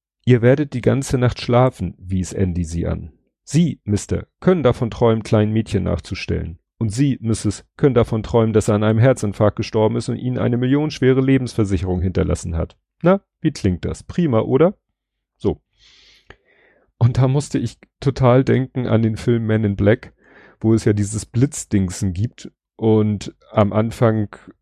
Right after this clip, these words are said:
oder ja, am Anfang macht das ja immer Tommy Lee Jones in seiner Rolle des Men in Black, macht der Blitzdings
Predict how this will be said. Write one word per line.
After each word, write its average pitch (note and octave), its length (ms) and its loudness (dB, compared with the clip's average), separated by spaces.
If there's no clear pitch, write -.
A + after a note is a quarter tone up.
oder - 260 -2
ja, G2 220 4
am G#2 240 -4
Anfang A2 460 -2
macht G#2+ 260 -2
das G#2+ 160 -2
ja G#2 100 4
immer G2 640 0
Tommy A2 220 2
Lee G2 140 2
Jones A2 500 -2
in A#2+ 120 0
seiner C3 520 -2
Rolle B2 360 2
des A#2+ 220 -6
Men B2+ 180 0
in A#2+ 140 -2
Black, B2 260 2
macht - 280 -4
der G#2 240 4
Blitzdings C3+ 560 -2